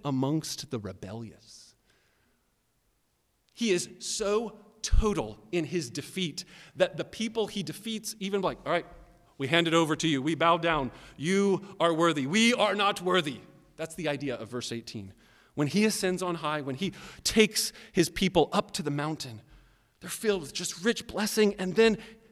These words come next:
the blessing flows up to the top of the mountain, and they receive, the king, Moses,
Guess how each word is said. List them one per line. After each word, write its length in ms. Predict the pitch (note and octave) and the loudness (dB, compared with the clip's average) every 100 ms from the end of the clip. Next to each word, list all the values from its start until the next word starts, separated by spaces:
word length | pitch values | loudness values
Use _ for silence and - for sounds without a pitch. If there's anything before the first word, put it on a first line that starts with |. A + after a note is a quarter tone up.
| _ - | _ 0
the 160 | D#3+ A3 | 4 4
blessing 560 | F#3+ A3 G#3+ A3+ G3+ | 6 2 4 2 0
flows 480 | - - G#3 G#3+ F3+ | -2 -8 -2 0 0
up 160 | G#3 G#3+ | -4 -4
to 60 | |
the 120 | F#3 - | -12 -10
top 360 | - F#3+ F#3+ - | -8 -8 -8 -14
of 100 | D3+ | -10
the 60 | |
mountain, 540 | E3+ E3+ E3+ E3+ E3+ D#3+ - _ _ - - _ _ _ _ _ _ _ _ - _ _ _ - | -8 -6 -6 -8 -14 -16 -20 _ _ -20 -20 _ _ _ _ _ _ _ _ -20 _ _ _ -4
and 140 | C#3+ | 2
they 60 | C#3+ | 2
receive, 720 | B2+ - E3+ C#3+ G#2 - - - | 2 0 0 0 -2 -8 -20 -20
the 80 | - | -8
king, 420 | - F#3 B2 G2+ - - _ _ _ | 0 2 2 -4 -14 -20 _ _ _
Moses, 720 | C3+ E3+ E3+ B2 - - - | 6 6 6 2 -2 -8 -12